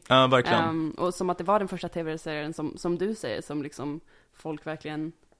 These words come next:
Speaker 1: Mm.
Speaker 2: jag vet inte, som i, i den här generationen av T V-serier, jag ska säga att det känns ju som att folk tyckte att typ Rutter var bra eller någonting. Alltså så här, jag vet inte.
Speaker 1: Vad är det för något?
Speaker 2: Mm.
Speaker 1: Rutter?
Speaker 2: Ja, Roots, en amerikansk, eh, gammal serie om, eh, en, eh,
Speaker 1: Aha.
Speaker 2: slav, Kunta Kinte.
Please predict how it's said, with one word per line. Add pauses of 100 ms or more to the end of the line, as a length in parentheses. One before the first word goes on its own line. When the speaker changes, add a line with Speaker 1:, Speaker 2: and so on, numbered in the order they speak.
(580)
Speaker 1:
Mm. (100)
Speaker 2:
jag
vet
inte,
som (280)
i, (440)
i
den (120)
här
generationen
av
T
V-serier,
jag
ska
säga
att
det
känns
ju
som
att
folk
tyckte
att
typ (120)
Rutter
var
bra
eller
någonting.
Alltså
så
här,
jag
vet
inte.
Speaker 1:
Vad
är
det
för
något?
Speaker 2:
Mm.
Speaker 1:
Rutter? (440)
Speaker 2:
Ja,
Roots,
en
amerikansk,
eh,
gammal
serie
om,
eh, (120)
en,
eh, (180)
Speaker 1:
Aha.
Speaker 2:
slav,
Kunta
Kinte.